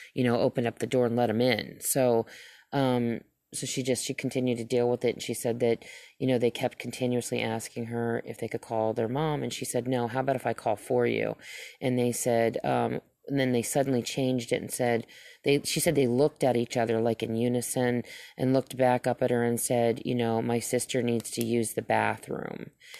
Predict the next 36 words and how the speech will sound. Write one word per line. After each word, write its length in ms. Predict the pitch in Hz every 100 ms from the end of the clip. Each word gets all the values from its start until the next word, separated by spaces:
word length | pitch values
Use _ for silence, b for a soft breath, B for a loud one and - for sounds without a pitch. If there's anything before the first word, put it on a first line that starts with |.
| B B -
And 140 | 131
she 240 | - 135
was 180 | 120 113
like, 200 | 117 -
"Listen, 280 | 120 - 123
I'm 160 | 127 123
not 200 | 123 -
letting 320 | 131 120 120
you 120 | 117
in 140 | 110
my 160 | 113 113
house." 440 | 110 117 117 -
And 120 | 127 113
she 140 | 120
started 400 | - 120 117 120
to 60 | 120
shut 300 | - 117 -
the 100 | 117
door, 580 | 113 123 120 127 123 - B B B
and 200 | - 127
they, 220 | 127 123 117 -
they 160 | 123
tried 400 | 117 - 120 113
to 80 | 113
stop 400 | - 127 117 -
her 120 | 147
from 240 | 135 127 120
shutting 380 | - 123 117 113
the 100 | 117
door, 480 | 131 123 120 117 B B B -
but 120 | -
she 140 | -
finally 380 | 123 139 127 120
got 240 | 120 120 113
it 140 | -
shut. 420 | - 123 113 -